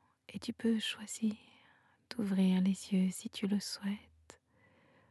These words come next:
ou de poursuivre par un sommeil paisible. Car durant ton sommeil, ton subconscient renforce mes suggestions. Et dès ton réveil,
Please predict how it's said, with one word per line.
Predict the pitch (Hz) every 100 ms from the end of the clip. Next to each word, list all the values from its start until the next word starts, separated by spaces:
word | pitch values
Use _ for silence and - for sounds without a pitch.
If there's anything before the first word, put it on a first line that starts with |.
| _ _ -
ou | -
de | 190
poursuivre | - 180 - - 175 170 -
par | 185
un | 170 170
sommeil | - 185 175 170 170 175
paisible. | - 185 - - _ _ _ _ _ _ _ _ _ _ _ _ _ _ _ -
Car | - 180
durant | - 202 196 196 190
ton | - 202
sommeil, | - 208 196 196 208 - _ _ _ _ _ _ _ _ _ _ _ -
ton | 220 196
subconscient | - - 208 - 202 185 - 196 175 175 190
renforce | 208 - 214 220 214 - -
mes | 214 202
suggestions. | - 220 - 220 - - - - - _ _ _ _ _ _ _ _ _ _ _ -
Et | 190
dès | - 180 180
ton | - 190
réveil, | 185 - 190 196 208